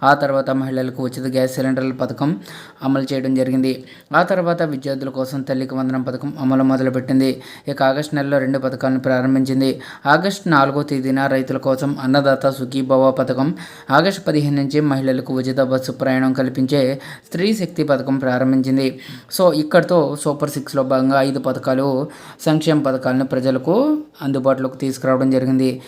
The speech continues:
ఇక మిగిలింది ఆరో సంక్షేమ పథకం అయినటువంటి ఆడబిడ్డ నిధి పథకం. ఈ పథకంలో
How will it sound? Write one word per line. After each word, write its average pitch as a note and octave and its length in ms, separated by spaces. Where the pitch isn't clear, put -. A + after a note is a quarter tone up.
ఇక C#3+ 60
మిగిలింది C3+ 420
ఆరో C#3 160
సంక్షేమ C3+ 400
పథకం B2+ 260
అయినటువంటి C3 520
ఆడబిడ్డ C#3 380
నిధి C3 260
పథకం. B2+ 300
ఈ E3 40
పథకంలో E3 380